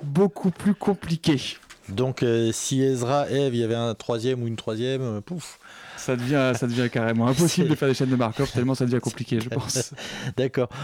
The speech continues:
Speaker 2: Euh, est-ce que, euh, qui, qui sont les auteurs que vous aimez ? Quels sont les grands récits d'amour qui vous inspirent ? Est-ce que, euh, avant d'écrire ce livre, vous avez relu, euh, un,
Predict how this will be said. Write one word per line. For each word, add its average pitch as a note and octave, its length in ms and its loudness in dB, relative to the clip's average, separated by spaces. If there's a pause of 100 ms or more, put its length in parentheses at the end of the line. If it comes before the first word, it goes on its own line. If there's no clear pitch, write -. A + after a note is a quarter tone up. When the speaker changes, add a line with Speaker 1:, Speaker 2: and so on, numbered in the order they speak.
(340)
Speaker 2:
Euh, D3+ 220 -2 (720)
est-ce - 320 0
que, C#4+ 120 2
euh, C#3 680 4
qui, - 280 -12
qui B3+ 120 0
sont B3+ 200 0
les D3 140 2
auteurs C#3 200 0
que A#2+ 60 -6
vous A2+ 180 -2
aimez ? A#2+ 180 0
Quels D#3+ 140 -4
sont G3 100 -4
les E3 120 0
grands B2+ 200 -6
récits A#2 320 -4
d'amour A#2 300 -2
qui - 160 -8
vous F#2+ 260 -6
inspirent ? A#2 540 -4
Est-ce - 220 -6
que, C3 40 -6
euh, A#2 480 0 (300)
avant A2+ 260 -2
d'écrire B2 300 -4
ce - 120 -4
livre, B2 240 -4
vous A2+ 60 -2
avez A2+ 180 -2
relu, B2 440 0
euh, G2 880 0
un, G2 160 -4